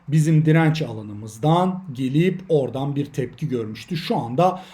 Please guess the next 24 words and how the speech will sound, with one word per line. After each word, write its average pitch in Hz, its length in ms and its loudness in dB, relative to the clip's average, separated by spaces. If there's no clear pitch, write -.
ama 165 260 2
teknik 185 360 0
anlamda 117 480 -6
konuşacak 123 460 -6
olursak 123 380 -4
sıfır 156 300 -4
otuz 160 360 -2
ve 156 60 6
sıfır 160 360 -4
yirmi 156 260 4
dokuz 156 280 -2
seviyelerindeki 117 680 -6
şu - 180 -10
küçük - 380 -12
destekten 113 580 -10
destek 160 380 -4
buluyor. 170 280 2
Burada 190 260 4
tekrardan 175 600 2
geçtiğimiz 156 520 0
günlerde 123 400 -4
çok 170 220 -4
etkili 120 360 -8
olan 151 340 0